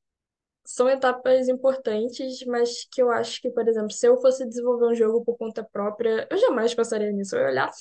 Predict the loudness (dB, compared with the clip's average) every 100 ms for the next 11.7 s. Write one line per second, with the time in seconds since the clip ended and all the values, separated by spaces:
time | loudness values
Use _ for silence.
0 | -20 _ -14 -12 -10 -6 -6 -8 -6 0
1 | 2 2 -2 -6 -12 -4 0 2 2 2
2 | 2 0 2 0 2 2 4 2 0 -2
3 | -6 -8 -20 -20 _ -4 -4 -6 -6 -4
4 | 0 0 2 0 -6 _ _ _ -8 -2
5 | 2 2 2 -2 -2 0 0 -2 -2 -2
6 | -2 -6 -6 -4 -2 -2 0 -2 -2 -4
7 | -2 0 0 -2 -4 -8 -16 _ 0 2
8 | 0 -2 -4 -6 _ -6 -4 -2 -2 -2
9 | -2 -2 -2 0 0 0 0 -2 -4 -6
10 | -8 -12 _ _ _ _ -2 0 0 0
11 | 0 -2 -4 -4 -2 0